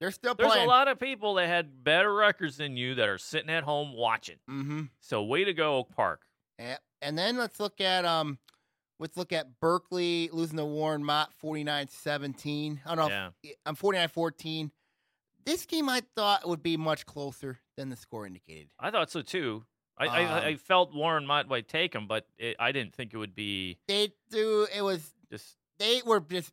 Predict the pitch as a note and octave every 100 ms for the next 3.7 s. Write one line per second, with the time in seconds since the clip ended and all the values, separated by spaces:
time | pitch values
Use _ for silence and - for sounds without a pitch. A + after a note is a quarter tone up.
0 | - E3+ F#3+ - - E3 C#3+ - D3+ D#3+
1 | E3 D3 D3+ D3+ D3 C3+ C#3 C#3+ C#3 A#2+
2 | - C3+ C3+ D#3 D#3 D3+ B2 - D3 C#3+
3 | - D3 C3+ C3 C3+ C3